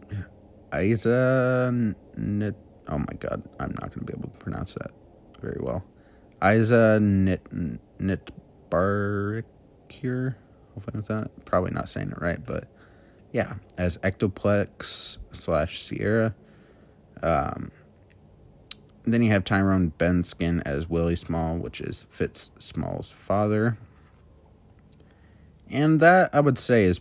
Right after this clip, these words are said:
pretty much the main cast. You also have Anna Akana as Raikou. Um, yeah, that's as far as I'll go with that, 'cause I don't wanna, like,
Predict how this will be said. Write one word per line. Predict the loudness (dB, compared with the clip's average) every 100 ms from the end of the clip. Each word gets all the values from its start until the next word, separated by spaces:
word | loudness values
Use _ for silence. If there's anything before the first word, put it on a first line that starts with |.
| -4
pretty | -20 -14 -2 0 2
much | 0 0 -2
the | -2
main | 0 0
cast. | 2 0 -2
You | -4
also | -4 -4 -4 -2
have | -2 -2 -12
Anna | -6 -2 0 2 0 -2 -8 -10 -20
Akana | -10 -6 -4 -2 -2
as | -2 -4 -2
Raikou. | -2 -2 -2 0 0 -4 _ -20 -20 -20 -20 -20 -20 -20 _ -4
Um, | -2 -2 -4 -6 -6 -6 -12 -20 _ _ _ _ _ _ _ _ _ _ _ -20 -20 _ _ _ _ _ _ _ _ _ _ -18
yeah, | -10 -6 -4 -4 -6 -10 -18 -20 _ -6
that's | -2 0
as | 0
far | 2 2 2
as | -2
I'll | -6
go | -6 -8
with | -6
that, | -8 -6
'cause | -4
I |
don't | -4 -4
wanna, | -8
like, | -10